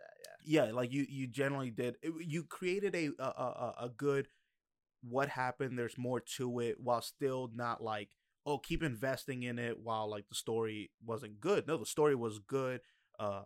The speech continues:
Speaker 2: uh, everybody's trying to rescue Violet and Astrid.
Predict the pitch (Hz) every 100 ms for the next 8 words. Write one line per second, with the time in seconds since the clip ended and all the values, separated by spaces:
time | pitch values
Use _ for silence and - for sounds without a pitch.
0 | - 107 98 117 123 113 113 - 120 107
1 | 113 - - 110 104 107 113 107 110 -
2 | 110 110 - 117 107 107